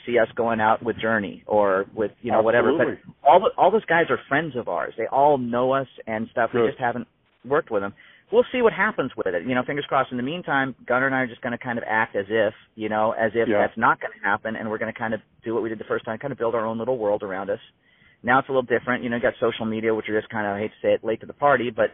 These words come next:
Speaker 2: Mm-hmm.
Speaker 1: it is what it is, and, and that's kind of gonna happen. So next year is gonna be kind of the year of Nelson, uh, and I think this, this album, the, the After the Rain vinyl, is kind of kicking it off. It's kind of an
Speaker 2: Okay.
Speaker 1: official, we're back.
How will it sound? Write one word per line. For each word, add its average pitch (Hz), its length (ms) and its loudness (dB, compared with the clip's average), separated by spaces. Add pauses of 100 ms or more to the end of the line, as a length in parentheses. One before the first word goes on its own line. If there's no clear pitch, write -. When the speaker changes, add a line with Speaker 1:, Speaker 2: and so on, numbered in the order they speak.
(320)
Speaker 2:
Mm-hmm. 95 300 -10
Speaker 1:
it 131 120 4
is 127 140 6
what 113 200 4
it 110 100 0
is, 123 260 6
and, 113 200 -4
and 113 160 -4
that's 113 160 0 (140)
kind 117 180 -4
of 107 140 -2 (360)
gonna 123 160 2
happen. 123 420 0
So 117 280 2 (580)
next 147 280 0
year 147 100 2
is 117 60 -4
gonna 120 180 0
be 110 160 -4
kind 113 200 -2
of 107 100 -4
the 113 80 -8
year 110 180 0
of 98 80 -6
Nelson, 104 540 -6 (280)
uh, 95 280 0 (100)
and 113 160 -2
I 113 60 0
think 139 200 -6
this, 127 140 -2 (180)
this 117 200 -4
album, 120 500 2 (520)
the, 107 260 2
the 113 120 -2
After 113 160 -2
the 110 80 -6
Rain 107 180 -4
vinyl, 110 440 -2 (380)
is 117 100 -8
kind 143 160 0
of - 60 -6
kicking 120 280 -4
it 101 60 -2
off. 95 240 0 (220)
It's 110 100 -8
kind 127 160 2
of 117 60 4
an 107 80 0
Speaker 2:
Okay. 120 180 -2
Speaker 1:
official, 107 360 2 (380)
we're 113 140 2
back. 98 300 2